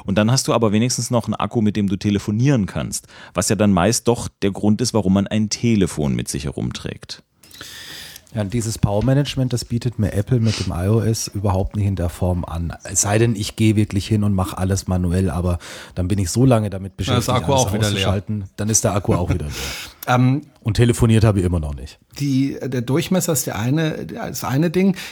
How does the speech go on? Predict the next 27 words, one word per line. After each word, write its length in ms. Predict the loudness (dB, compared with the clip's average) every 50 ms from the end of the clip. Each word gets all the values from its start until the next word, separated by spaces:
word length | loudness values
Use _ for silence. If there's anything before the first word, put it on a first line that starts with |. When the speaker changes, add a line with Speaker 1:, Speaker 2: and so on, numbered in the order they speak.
| -12 -8
Speaker 3:
Das 120 | -8 -6 -2
andere 300 | 0 2 2 2 2 0
ist 260 | 0 0 0 0 2
ja, 500 | 2 4 4 4 2 0 -2 -4 -4 -2
ähm, 400 | -2 -2 -2 -2 -4 -4 -6 -4
wie 100 | -4 -4
groß 360 | -4 -2 -2 0 0 0 0
das 160 | -2 -4 -2 -2
Handy 240 | 0 0 0 -2
ist. 300 | -4 -4 -4 -6 -4 -4
Bisher 580 | -4 -2 -2 0 0 0 0 0 0 -2 -4 -4
war 140 | -4 -4 -4
das 140 | -4 -6 -6
iPhone 440 | -6 -6 -6 -4 -4 -4 -4 -4
fünf 260 | -4 -2 -2 -4 -4 -4
S, 400 | -4 -4 -2 -2 -2 -2 -4 -4 -6
ähm, 340 | -4 -4 -2 -2 -2 -2 -4
vier 280 | -6 -4 -2 -2 -2 0
Zoll 240 | 0 0 0 -2
groß. 380 | -2 -2 0 0 0 0 -2 -6 -10 -16 -18 -18 -20 -20 -20 _ -4
Ähm, 220 | 0 0 2 2 2
das 180 | 0 2 2
neue 680 | 4 4 6 6 6 6 6 4 4 2 2 0 -2 -8 -18 -20 -20 -20 _ _ _ _ _
sechs 500 | -6 -2 -2 0 -2 -2 -2 -4 -2 0
hat 180 | 0 -2 0 0
jetzt 260 | -2 -4 -4 -4 -8
vier 500 | -8 -6 -4 0 2 2 2 2 -2 -6